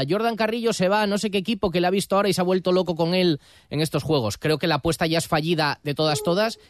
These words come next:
y mira, pues si lo liberas por ahí una ficha para completar ese otro que te falta, pues bien estará, ¿no?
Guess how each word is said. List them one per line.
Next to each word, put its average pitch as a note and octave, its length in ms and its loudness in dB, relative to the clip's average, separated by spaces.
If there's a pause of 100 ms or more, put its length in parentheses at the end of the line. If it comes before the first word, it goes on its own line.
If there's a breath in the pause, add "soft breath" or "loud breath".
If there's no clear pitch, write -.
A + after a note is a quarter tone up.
(140 soft breath)
y A#2+ 80 -4
mira, E3+ 220 0
pues A#2 160 -4
si A#2+ 100 -4
lo B2 220 -2
liberas C3 380 0
por D#3 160 0
ahí D#3 200 2
una D#3 320 2
ficha E3 280 -2
para D3+ 220 0
completar D3+ 480 0 (220 loud breath)
ese - 200 0
otro D3+ 160 -2
que C3+ 120 -4
te D3 100 -2
falta, F#3+ 380 0
pues - 480 -4 (180)
bien D#3 180 -2
estará, D3+ 360 0
¿no? A3 260 -6